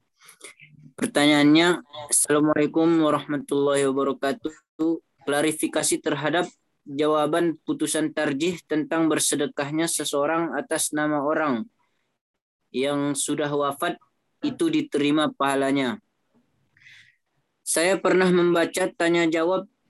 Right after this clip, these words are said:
di Tarjih tiga belas Maret dua ribu enam belas yang menyebutkan bahwa bersedekah atas nama orang yang telah wafat akan diterima. Sedangkan hadis yang berbunyi,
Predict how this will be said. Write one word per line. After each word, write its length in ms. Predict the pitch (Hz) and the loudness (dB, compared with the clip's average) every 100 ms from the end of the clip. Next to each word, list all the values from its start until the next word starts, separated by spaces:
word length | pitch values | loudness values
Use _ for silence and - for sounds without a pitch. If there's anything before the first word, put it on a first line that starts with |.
| _ - | _ -6
di 240 | 160 160 | -6 -4
Tarjih 480 | 160 151 165 180 165 - | -4 -2 -2 -2 -4 -4
tiga 240 | 147 147 | -2 0
belas 240 | 151 147 | 0 0
Maret 400 | 156 151 160 165 | 0 0 0 -2
dua 160 | 156 151 | -2 -2
ribu 240 | 151 151 | 0 0
enam 160 | 147 147 | 0 0
belas 480 | 160 175 - - - | 0 -2 -4 -6 -4
yang 240 | 156 156 | -2 0
menyebutkan 720 | 160 160 160 156 - 170 175 | 2 2 0 -4 -6 -4 -2
bahwa 480 | 160 151 156 175 170 | 0 0 0 -2 -2
bersedekah 800 | 160 160 - 160 156 180 180 170 | -2 -2 -2 -2 -4 -4 -6 -4
atas 320 | 170 - 170 | -6 -2 -2
nama 320 | - 170 165 170 | 2 4 4 4
orang 320 | 170 170 170 | 4 2 2
yang 100 | 165 | 0
telah 240 | - 165 170 | 0 -2 0
wafat 400 | 190 202 180 180 _ _ _ _ - | -2 -2 -4 -4 _ _ _ _ -8
akan 300 | 143 165 165 | -6 -2 -2
diterima. 560 | 147 - 147 156 135 - _ _ - | -2 -2 0 0 -2 -6 _ _ -8
Sedangkan 560 | 139 147 143 170 170 | -4 -2 -2 -2 -2
hadis 560 | 160 156 170 170 165 - | -2 -2 -2 -4 -10 -6
yang 320 | 156 156 156 | -2 0 0
berbunyi, 720 | 156 151 160 160 165 180 147 | 0 -2 -2 0 0 0 -2